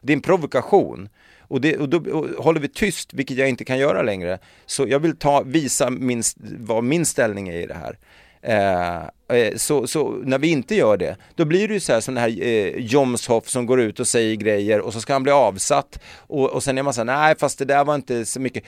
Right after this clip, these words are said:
som han Carl B Hamilton gick ut och säger att, eh, det, man först skulle avsätta honom och sen skulle man inte göra det.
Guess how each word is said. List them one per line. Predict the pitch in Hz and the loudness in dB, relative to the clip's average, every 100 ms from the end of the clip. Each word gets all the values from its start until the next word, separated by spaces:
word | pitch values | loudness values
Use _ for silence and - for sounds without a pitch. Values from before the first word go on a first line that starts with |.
| - | -14
som | - 170 | -4 -2
han | 139 | -2
Carl | - 143 131 | 2 2 4
B | 127 | 2
Hamilton | 131 180 160 147 135 135 127 | 2 2 2 -2 -2 -2 -2
gick | 120 110 | -2 -4
ut | 98 | -4
och | 101 98 | -4 -2
säger | 160 151 107 98 | 0 0 2 0
att, | - 104 - - | 2 -2 -2 -6
eh, | - 98 95 90 - - - | -2 0 2 -2 -6 -20 -20
det, | - 127 131 120 | -8 0 2 2
man | 131 127 120 | 2 0 0
först | 160 147 | -2 0
skulle | 156 135 | 2 4
avsätta | 123 101 147 143 - | 4 4 2 2 0
honom | 143 156 196 - _ | 0 -2 -6 -10 _
och | - 156 | -10 -4
sen | 139 | -2
skulle | 135 143 | -2 -2
man | 139 | 0
inte | 151 135 113 175 | 0 0 2 4
göra | 165 113 98 | 6 6 4
det. | 82 73 | -2 -8